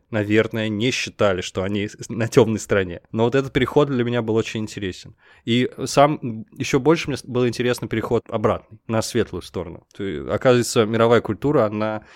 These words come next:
изобилует такими именно. Потому что про предателей нам не очень интересно. Но вот про человека, который поменялся, осознал себя в моменте, да, историческом, надломился каким-то образом и нашел в себе моральные силы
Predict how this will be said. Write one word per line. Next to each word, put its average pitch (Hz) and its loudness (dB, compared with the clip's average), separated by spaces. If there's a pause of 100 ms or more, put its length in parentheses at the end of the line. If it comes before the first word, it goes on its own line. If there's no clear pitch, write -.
(100)
изобилует 113 2
такими 101 -4
именно. 87 -10
Потому 131 4
что 131 4
про - 0
предателей 139 2
нам 127 0
не 131 0
очень 107 0
интересно. 95 -6 (280)
Но 110 2
вот 113 4
про 117 2
человека, 131 4
который 135 8 (280)
поменялся, 139 6
осознал 127 8
себя 113 4
в 95 -2
моменте, 110 2
да, 107 2
историческом, 117 0 (340)
надломился 117 4
каким-то 117 2
образом 101 -2
и 120 0
нашел 117 2
в - -6
себе 113 -2
моральные 107 2
силы 101 -6